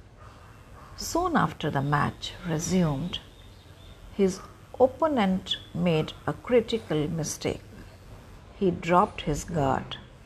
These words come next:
Instantly, the boy used his move to pin him. The boy had won the match and the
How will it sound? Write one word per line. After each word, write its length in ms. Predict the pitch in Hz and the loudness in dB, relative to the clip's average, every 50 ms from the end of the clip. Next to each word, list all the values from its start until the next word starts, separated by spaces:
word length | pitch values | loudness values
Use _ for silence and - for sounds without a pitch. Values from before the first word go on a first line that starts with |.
| - - - - - - - - - - - 247 | -20 -20 -20 -20 -18 -18 -18 -18 -18 -10 -6 -4
Instantly, 640 | 190 202 - - - 269 285 302 - - - - - - - - - - - - - | -2 -2 -2 -2 -2 -2 -2 -2 -4 -6 -6 -6 -8 -8 -12 -18 -20 -20 -18 -14 -10
the 60 | - 151 | -8 -6
boy 480 | 151 160 160 170 175 185 196 208 220 226 233 240 233 214 196 170 | -4 -2 0 2 4 4 6 4 4 4 2 0 -2 0 0 2
used 360 | 156 151 151 143 170 - - - | 2 2 2 0 0 -4 -4 -2
his 180 | 160 151 156 160 160 | -2 -2 -2 0 2
move 240 | 170 170 160 151 - - - | 2 2 2 0 -2 -4 -6
to 40 | - - - - | -6 -4 -4 -2
pin 160 | 90 104 131 143 | -2 -2 -2 -2
him. 160 | - 170 143 - - - - - - - - - - - - - - - - - - - - - - - - - - - - | -2 -4 -4 -6 -8 -12 -18 -18 -18 -18 -18 -18 -16 -16 -16 -16 -16 -16 -16 -16 -16 -16 -16 -16 -16 -16 -18 -14 -8 -4 -4
The 40 | 175 180 190 | -2 2 4
boy 160 | 190 214 240 262 277 254 | 6 6 6 6 4 4
had 200 | 220 185 156 160 165 147 | 2 2 2 2 0 0
won 160 | 139 135 135 139 | 0 0 0 0
the 100 | 131 135 135 139 | -2 -2 -2 0
match 420 | 139 131 127 - - - - - - - - - - - - - - - - - 247 | 0 0 0 0 -2 -4 -8 -10 -10 -10 -12 -14 -16 -16 -16 -16 -16 -6 0 2 2
and 180 | 240 240 220 175 | 4 4 2 2
the 40 | 143 | 0